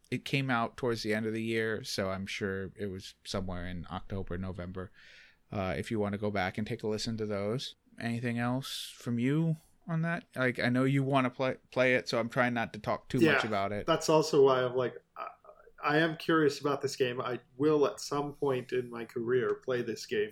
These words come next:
Speaker 2: I feel like. But it is one where, again, like, with this top ten, 'cause I was like, "You had a hundred fucking games. What kind of bullshit list are you gonna make it?" I'm s-, again, I, I can't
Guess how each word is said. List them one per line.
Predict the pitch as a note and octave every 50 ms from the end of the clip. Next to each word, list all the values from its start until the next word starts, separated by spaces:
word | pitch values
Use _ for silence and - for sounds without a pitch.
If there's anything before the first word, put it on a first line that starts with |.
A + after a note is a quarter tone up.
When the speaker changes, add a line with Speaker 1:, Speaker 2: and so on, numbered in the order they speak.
| G#2 G2+
Speaker 2:
I | G#2+
feel | - - C3 A2+ G#2+ G#2+ G#2
like. | G#2 G#2+ G#2 - _ _ _ - - - _ _ _ _ _
But | - C3+ A#2+ A2+ A2 - - _ -
it | C#3+ C#3
is | C#3+ C#3 C3+ B2+
one | C#3 C#3+ C#3+ D3 C#3 C3+
where, | C3 B2+ B2 A#2 - - -
again, | D3 C#3+ F3 G3 G3+ F3+ C#3+
like, | C3+ B2+ B2 A#2 - - -
with | - C#3 D3+ -
this | G#3+ G3+ G3+ -
top | - G3 F3 - -
ten, | - G3 F3 C3 A#2
'cause | - C3+ C3+
I | D#3+ D#3+
was | E3 E3+ F#3+
like, | F3+ E3+ - - - - - _ _ -
"You | F#3+ F3
had | G3+ B3+
a | A3+ D#3+
hundred | - - - - F3 F3 E3 E3 D3+ - - -
fucking | D3+ C#3+ - - B2+ A2+ A2+
games. | A#2+ B2 A#2 G#2+ G#2 G2+ -
What | C#3 C3+
kind | - F3 E3+ D#3
of | C3+ A#2+
bullshit | C3 C#3 C#3 C3+ - - C#3 - -
list | B2 B2+ B2+ - -
are | C3 A#2
you | A#2 A#2
gonna | B2 A2+ A2 A2
make | A2+ A2 A#2 - -
it?" | - - -
I'm | - D3+ E3 F3+
s-, | F#3 - - - - - - - -
again, | F3 D#3+ C#3 D#3+ F#3 G#3 G#3+ G3 G3 - -
I, | D3 D3+ D#3+ E3+ F3 F3 - - - _ _ _ _ _ - - - - - _ _
I | - D3+ D3
can't | D3 - - E3+ F#3 -